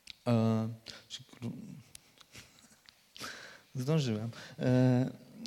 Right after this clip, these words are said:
czyli, kurde, nie chodzi o to, że, e, że komuś się udało wyjść poza jego rolę, tylko o to, że pewnym ludziom odruchowo, pewnych ludzi odruchowo traktujemy jako przedstawicieli ich roli.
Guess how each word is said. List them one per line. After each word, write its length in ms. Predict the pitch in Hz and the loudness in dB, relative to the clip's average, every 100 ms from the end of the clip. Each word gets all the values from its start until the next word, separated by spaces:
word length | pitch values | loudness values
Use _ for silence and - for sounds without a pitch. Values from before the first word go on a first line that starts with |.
| 143 | -4
czyli, 200 | 139 139 | -2 -2
kurde, 480 | - - 131 127 135 | -4 -4 -4 0 2
nie 100 | 135 | 4
chodzi 300 | 139 123 127 | 4 4 2
o 80 | 123 | 2
to, 180 | 127 | 2
że, 400 | 120 120 120 123 - 117 | 0 2 2 0 -2 0
e, 540 | 117 117 117 117 120 117 _ _ _ _ _ _ - | 0 0 0 0 -2 -8 _ _ _ _ _ _ -2
że 100 | 117 | 0
komuś 400 | - 151 151 147 | 8 10 10 6
się 300 | - - 147 | 4 4 6
udało 380 | 135 131 139 135 | 8 12 12 12
wyjść 260 | 135 143 | 8 4
poza 220 | 147 131 | 2 6
jego 260 | 135 131 135 | 6 8 8
rolę, 280 | 123 123 139 | 10 10 8
tylko 320 | 139 135 131 | 6 4 8
o 140 | 147 | 10
to, 220 | 147 131 113 | 10 10 8
że 140 | 113 | 4
pewnym 680 | 110 151 151 139 135 127 131 | 6 10 10 10 8 10 10
ludziom 400 | 135 123 127 - | 10 10 8 6
odruchowo, 680 | 120 123 156 143 123 - - - _ - - - | 2 4 6 6 4 -2 -20 -20 _ -18 -18 -10
pewnych 240 | 147 156 139 | -4 0 2
ludzi 300 | 147 143 - - | 2 0 -6 -2
odruchowo 460 | 127 120 120 139 135 | -2 0 2 2 2
traktujemy 400 | 123 - 131 127 | -2 0 2 2
jako 160 | 120 | 0
przedstawicieli 640 | 113 117 127 117 120 120 117 | -4 -6 -4 -2 0 0 -2
ich 120 | - | 0
roli. 320 | 113 107 | 2 2